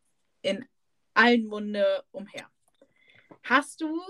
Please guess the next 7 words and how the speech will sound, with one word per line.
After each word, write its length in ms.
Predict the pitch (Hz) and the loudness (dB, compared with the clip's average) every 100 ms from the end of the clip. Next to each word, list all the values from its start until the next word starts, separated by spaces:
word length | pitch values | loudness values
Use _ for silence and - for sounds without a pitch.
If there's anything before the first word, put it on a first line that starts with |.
| 427 _ | -16 _
die 680 | 214 202 226 214 220 220 - - | -16 -4 -4 -2 -4 -4 -8 -14
Doku-Serie 1120 | 202 226 285 - 294 240 247 262 262 247 - | 0 4 4 4 0 2 2 2 0 -2 -4
angefangen 600 | 226 247 247 240 226 233 | -6 -6 -6 -10 -8 -8
von 420 | 233 208 208 208 _ | -6 -4 -4 -8 _
Meghan 460 | 202 196 196 202 147 | -12 -8 -4 -4 -6
und 180 | 196 - | -14 -12
Harry? 220 | - | -12